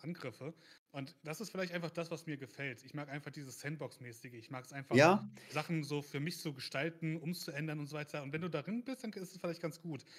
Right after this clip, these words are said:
Speaker 1: Aber ich verstehe, wenn du halt noch überhaupt keine Berührung damit hattest, so nicht wo-, weißt, wie du entsprechend improvisierst in Situationen, dann kann ich mir echt vorstellen, dass es ultra-, unfassbar frustend ist.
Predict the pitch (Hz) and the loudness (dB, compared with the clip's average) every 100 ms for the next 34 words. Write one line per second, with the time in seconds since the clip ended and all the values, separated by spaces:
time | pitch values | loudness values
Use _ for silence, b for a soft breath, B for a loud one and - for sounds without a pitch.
0 | b - 143 135 143 - 165 156 156 139 | b -4 -2 0 0 4 6 6 2 0
1 | 143 147 147 135 127 151 - 143 139 139 | -2 -2 -6 -4 -4 -4 -4 -2 -2 -6
2 | b b - 131 139 151 156 151 143 143 | b b -4 -2 0 4 4 4 0 0
3 | 143 - 147 139 - 147 143 147 147 131 | -2 -2 -4 -4 -4 -2 -2 -4 -8 -8
4 | 147 147 139 143 - 151 139 139 143 139 | -4 -2 0 -2 -2 -4 -2 -4 -6 -4
5 | 143 135 b b _ _ 156 151 143 131 | -6 -6 b b _ _ -2 2 0 0
6 | 113 147 151 156 143 147 139 - 139 139 | -2 -2 -2 -2 -2 -4 -6 -4 -2 -2
7 | 139 b b - 131 - 139 139 165 160 | -2 b b -4 -4 0 0 0 -4 -2
8 | 135 135 - 143 - 143 - 139 117 110 | -2 -2 -4 -4 0 0 0 -2 -2 -4
9 | - 147 143 127 - 143 139 - 123 - | -2 -2 0 -4 -4 -6 -6 -2 -4 -2
10 | 123 - 113 107 - - | -6 -6 -8 -10 -14 -16